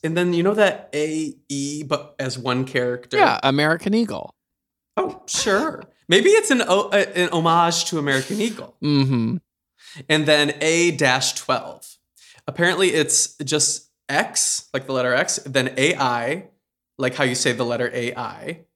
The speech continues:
Speaker 1: and then that's it. That's what Grimes says. But then Elon Musk says it's X, and then Ash is the A E,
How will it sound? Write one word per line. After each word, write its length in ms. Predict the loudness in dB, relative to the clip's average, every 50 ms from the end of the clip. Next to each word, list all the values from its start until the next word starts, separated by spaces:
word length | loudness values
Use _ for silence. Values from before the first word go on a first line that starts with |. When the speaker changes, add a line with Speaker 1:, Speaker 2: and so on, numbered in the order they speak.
| _ _ _ _ _ _ _ _ _ _ _ _ _ _ -2
Speaker 1:
and 180 | -2 -2 0
then 440 | 0 -2 -2 -2 -2 -6 -10 -12 -16 _ _ _
that's 300 | -10 -10 -10 -4 0 0
it. 300 | 0 0 0 -10 -20 _ _ _ _ _ _ _ _ _
That's 180 | 2 2 4 2
what 200 | 0 0 0 2
Grimes 340 | 2 2 4 4 0 -2
says. 320 | -4 -8 -8 -14 -16 -16 -16 -18 -20 -20 _ _ -4
But 240 | -4 -4 -4 0 2
then 560 | 2 2 2 0 -4 -6 -8 -10 -12 -16 _ _ _ -6
Elon 320 | -2 -2 -2 -2 -2 -2
Musk 380 | 0 2 2 2 2 0 -2 -2
says 800 | -4 -6 -4 -4 -6 -6 -8 -14 -12 -12 -10 -10 -10 -12 -14 -18 _ _ _ _ _ _ _ _ _ _ _
it's 220 | -2 0 0 -2 -4 0
X, 600 | 0 0 0 0 -2 -4 -4 -2 -4 -4 -8 -12 _ _ _ -20 _ _ _
and 240 | 0 0 0 2 2
then 360 | 2 2 2 0 -2 -8 -8
Ash 720 | -6 -4 -4 -2 -2 -2 -4 -4 -4 -4 -4 -4 -6 -8 -10 _
is 240 | -12 -12 -12 -12 -8
the 120 | -8 -8
A 260 | -6 -6 -8 -8 -10 -8
E, 420 | -8 -8 -6 -6 -8 -12 -16 -18